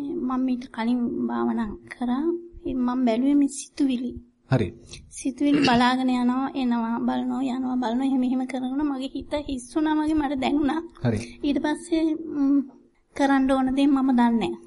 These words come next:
Speaker 2: හ්ම්.
Speaker 1: ආයෙ පොඩ්ඩක් කියලා තිබිලා ආයෙ එන්න පටන් ගත්තා.
Speaker 2: හරි.
Speaker 1: ඉතින් දැන් එහෙම බලාගෙන, බලාගෙන යනවා. ඉතින් මේ, අ,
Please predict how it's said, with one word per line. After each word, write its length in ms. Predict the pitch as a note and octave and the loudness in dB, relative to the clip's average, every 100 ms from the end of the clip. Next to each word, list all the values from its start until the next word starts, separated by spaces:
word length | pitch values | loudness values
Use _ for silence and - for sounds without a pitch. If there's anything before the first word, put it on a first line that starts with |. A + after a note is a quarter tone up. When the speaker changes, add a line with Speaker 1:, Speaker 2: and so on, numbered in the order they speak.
| - - | -14 -2
Speaker 2:
හ්ම්. 220 | B2+ C#3 | 0 4
Speaker 1:
ආයෙ 220 | D3 C#4 C#4+ | 4 4 2
පොඩ්ඩක් 380 | D4 C4 C#4+ - | 0 -2 -2 -4
කියලා 220 | D4 D4 | -4 -4
තිබිලා 380 | - C#4+ F4 F4 | -4 0 2 4
ආයෙ 240 | F#4+ E4 E4+ - | 2 0 -2 -6
එන්න 180 | - C#4+ | -2 0
පටන් 360 | C4+ A#3+ B3+ D4 | 0 -4 -4 -4
ගත්තා. 340 | A#3 - - _ - | -6 -10 -20 _ -6
Speaker 2:
හරි. 220 | A#3+ G#3 - - _ | -4 -4 -8 -20 _
Speaker 1:
ඉතින් 260 | - D4 D4 | -4 0 2
දැන් 220 | D4 C#4 | 2 2
එහෙම 240 | C4+ C#4+ C#4+ | 2 2 2
බලාගෙන, 460 | B3+ C4 C4 C#4 C#4 | 2 0 0 0 0
බලාගෙන 440 | B3 C#4 C#4 C4 | 0 0 0 -2
යනවා. 380 | B3+ C4 C4 C#4 - _ - | -4 -4 -4 -6 -8 _ -16
ඉතින් 300 | - C#4 D4+ | -12 -6 -2
මේ, 300 | D4+ C#4 C4 C4+ C#4+ - _ _ _ _ | 0 0 0 -2 -4 -8 _ _ _ _
අ, 80 | - | -6